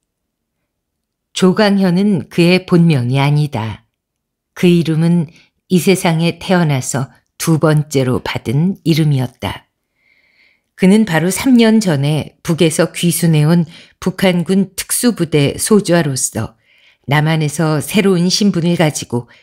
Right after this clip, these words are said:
새로운 인생을 살고 있었다. 조강현은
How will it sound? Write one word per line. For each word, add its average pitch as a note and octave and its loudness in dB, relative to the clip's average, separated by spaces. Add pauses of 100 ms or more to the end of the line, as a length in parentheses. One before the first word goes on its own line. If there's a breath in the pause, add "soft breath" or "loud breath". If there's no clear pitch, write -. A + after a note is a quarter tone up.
(100)
새로운 F3+ 2
인생을 D3+ 0
살고 F3+ -2
있었다. - -10 (960 soft breath)
조강현은 G#3 0